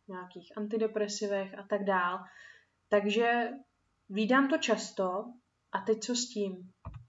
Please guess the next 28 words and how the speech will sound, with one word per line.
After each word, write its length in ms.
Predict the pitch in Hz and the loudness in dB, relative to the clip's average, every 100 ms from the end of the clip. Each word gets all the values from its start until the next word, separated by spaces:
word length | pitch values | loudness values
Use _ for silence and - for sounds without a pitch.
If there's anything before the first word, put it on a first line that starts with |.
| - - _ _ _ | -20 -20 _ _ _
Důležité 500 | 214 233 254 269 254 | -2 0 2 0 2
je 180 | 311 262 | 2 2
nemávnout 460 | 226 214 220 240 254 | 2 2 2 2 0
nad 180 | 240 247 - | 0 -2 0
tím 160 | 277 | 2
rukou, 640 | 277 254 - 170 165 190 - _ _ - | 4 2 -4 -8 -8 -10 -14 _ _ -6
ale 180 | 202 196 | -2 0
začít 340 | 202 214 220 | -2 -4 -4
to 140 | 220 | 0
řešit. 520 | 214 208 202 - - - _ _ _ _ _ _ _ _ - | 0 0 -4 -8 -12 -16 _ _ _ _ _ _ _ _ -6
Jedná 340 | 202 220 247 | -4 0 0
se 220 | 240 285 233 | 0 0 0
o 40 | |
to, 200 | - 247 | 0 0
že, 180 | 240 240 | 2 0
eh, 340 | 233 226 277 220 208 208 208 202 202 _ _ _ _ | 0 -4 -6 -2 0 0 -2 -4 -8 _ _ _ _
není 280 | 202 220 247 | -6 0 2
dobré, 440 | 220 208 226 226 | 2 4 2 2
eh, 640 | 226 254 214 202 202 208 | -2 -8 -4 -2 -2 -2
řešit 440 | 202 214 - 240 - - - | -2 -2 0 -2 -2 -8 -2
jenom 260 | 214 226 | 0 0
jedno 420 | 208 196 202 214 | 0 0 2 2
nebo 240 | 214 202 214 | 2 2 0
druhé, 600 | 190 208 196 190 190 202 - - _ | 0 -2 0 -2 -2 -6 -10 -20 _
je 100 | 202 | -2
potřeba 480 | 202 202 - 202 214 | 0 -2 0 4 6
vzájemně 580 | 202 196 196 202 208 214 | 6 2 0 -2 -2 -2
spolupracovat, 960 | - - 202 208 202 190 - 190 185 | -4 0 2 2 0 0 -4 -4 -4